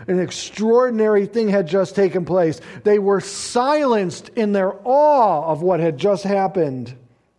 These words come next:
That's what he's saying here. "At the catch of the fish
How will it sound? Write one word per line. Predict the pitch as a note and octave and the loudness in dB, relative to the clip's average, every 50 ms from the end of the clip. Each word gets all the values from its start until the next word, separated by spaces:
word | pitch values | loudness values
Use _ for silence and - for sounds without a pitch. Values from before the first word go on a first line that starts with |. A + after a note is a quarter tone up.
| _ _ _ _ | _ _ _ _
That's | - C3+ - - | -18 -18 -12 -10
what | C#3+ C3 | -8 -6
he's | C3 C3 B2 | -6 -8 -8
saying | - D#3 C#3 C3+ C3+ B2 A#2 | -8 -8 -8 -8 -8 -10 -10
here. | A2 A2+ G#2+ - - - _ _ _ _ _ _ _ _ _ _ _ _ | -10 -10 -12 -14 -16 -20 _ _ _ _ _ _ _ _ _ _ _ _
"At | - E3 D#3+ - | -4 -2 -2 -2
the | E3+ | -6
catch | D#3+ - - G#3 G#3 F3+ D#3+ - F3 | -8 -6 -2 0 0 0 0 -2 -4
of | E3+ D3+ | -6 -4
the | D3 D3 | -4 -6
fish | - - - G3 F3+ D#3+ B2+ - - | -6 -2 -2 0 0 0 -2 -6 -14